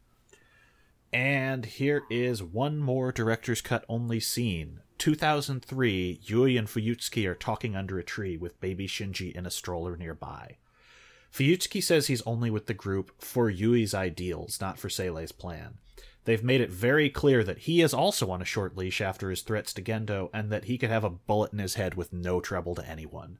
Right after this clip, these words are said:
They also say that if the Dead Sea Scrolls are correct, we're all fucked anyway, and Third Impact is gonna happen in about ten years. Yui points out that Seilei is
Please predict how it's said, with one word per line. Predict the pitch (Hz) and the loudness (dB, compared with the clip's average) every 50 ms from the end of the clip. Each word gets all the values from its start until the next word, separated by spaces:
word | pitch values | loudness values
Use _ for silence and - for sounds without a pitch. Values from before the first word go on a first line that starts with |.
| _ _ _ _ _ _ _ _ _ _ _ _ _ _ _ _ - | _ _ _ _ _ _ _ _ _ _ _ _ _ _ _ _ 0
They | 117 113 113 | 2 2 4
also | 123 139 143 - 139 120 107 98 | 4 2 2 4 4 4 4 4
say | - - 113 98 98 98 | 2 0 0 0 0 0
that | 92 - 98 92 - - | -2 -2 -2 -4 -4 -4
if | 104 104 - | -6 -6 -6
the | - | -8
Dead | 95 - 123 131 151 151 | -4 0 2 2 2 2
Sea | - - 156 151 | 2 4 4 4
Scrolls | 143 - - - 131 131 123 107 | 4 2 2 2 2 2 2 2
are | 110 95 | 0 -4
correct, | - - 107 110 127 123 - - - - - | -2 -2 0 0 2 0 0 -4 -8 -12 -6
we're | 98 98 120 | -2 0 0
all | 139 135 | 0 0
fucked | - - - - 143 123 - - - | -2 -4 -2 0 0 0 0 2 0
anyway, | 120 117 123 113 98 95 90 90 92 | 2 2 2 2 2 2 0 0 -2
and | 90 85 - | -4 -4 -2
Third | - 110 110 95 | 2 2 2 2
Impact | 104 107 107 - 107 92 - - | 0 -4 -2 -2 -2 -4 -2 -4
is | 92 - | -6 -4
gonna | - 101 92 87 | -4 -4 -4 -4
happen | 95 98 90 - - 95 90 | -4 -4 -6 -4 -6 -6 -6
in | 85 | -6
about | 87 82 90 87 80 - | -6 -6 -6 -6 -6 -8
ten | - - 101 90 85 82 | -8 -8 -6 -8 -8 -8
years. | 90 90 87 82 78 78 - - - - _ _ _ _ - - - _ - | -6 -6 -6 -6 -6 -8 -10 -12 -12 -14 _ _ _ _ -20 -20 -18 _ 0
Yui | 117 143 175 190 | 4 6 6 6
points | 190 - - 180 165 139 - - | 4 4 0 0 0 0 0 0
out | 143 127 123 - - | 2 2 2 2 0
that | - 110 98 | -4 -4 -2
Seilei | - - - 131 131 131 127 123 120 | -2 -4 -2 0 0 0 2 2 0
is | 107 95 - | 0 -2 -4